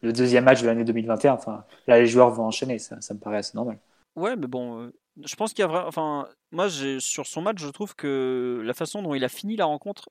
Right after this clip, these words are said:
Speaker 2: est intéressante d'un point de vue physique. Après, je suis d'accord avec vous, il y a, il y a beaucoup de déchets, mais si on re-regarde bien, je trouve que dans les premières quinze vingt minutes et sur les deux matchs, il y a une volonté de se démarquer, une volonté de bouger notamment, qui est quelque chose qui est un peu nouveau pour lui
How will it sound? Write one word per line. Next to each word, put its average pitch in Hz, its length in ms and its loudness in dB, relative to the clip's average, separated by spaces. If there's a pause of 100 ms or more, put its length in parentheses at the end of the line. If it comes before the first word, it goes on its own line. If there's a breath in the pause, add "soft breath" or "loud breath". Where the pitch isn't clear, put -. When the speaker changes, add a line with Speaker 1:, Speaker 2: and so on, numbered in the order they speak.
Speaker 2:
est 131 320 0
intéressante 165 560 -4
d'un 151 100 -6
point 139 140 -8
de 135 80 -10
vue 139 60 -14
physique. 120 420 -14
Après, 151 260 -6
je - 40 -12
suis - 80 -8
d'accord 127 180 -4
avec 127 100 -8
vous, 143 60 -8
il 143 80 -2
y - 20 0
a, 117 60 0
il 120 40 -2
y 120 60 -2
a - 20 -4
beaucoup 131 160 -10
de 139 60 -12
déchets, 160 260 -4 (440 loud breath)
mais 131 280 -4
si 165 480 -6
on 143 180 -6 (120)
re-regarde 156 520 -2
bien, 185 120 -6
je 185 80 -10
trouve 220 220 -14
que - 140 -8
dans 143 180 -4
les 135 320 -2
premières 160 880 -4 (100)
quinze 175 260 -4
vingt 165 120 0
minutes 170 280 -8
et - 40 -10
sur - 160 -8
les 135 120 -4
deux 160 140 -4
matchs, 180 380 0 (580 soft breath)
il 131 80 -4
y - 20 2
a 131 40 2
une 135 320 0
volonté 165 460 -2
de 165 60 -12
se 180 100 -4
démarquer, 170 600 0
une 165 120 -4
volonté 151 360 -4
de 151 80 -6
bouger 170 380 -4
notamment, 165 520 -2
qui 143 160 -14
est - 20 -12
quelque 143 160 -18
chose - 240 -8
qui - 120 -10
est - 120 -8
un 175 80 -4
peu 214 140 -6
nouveau 175 240 -4
pour 151 160 -2
lui 139 180 -8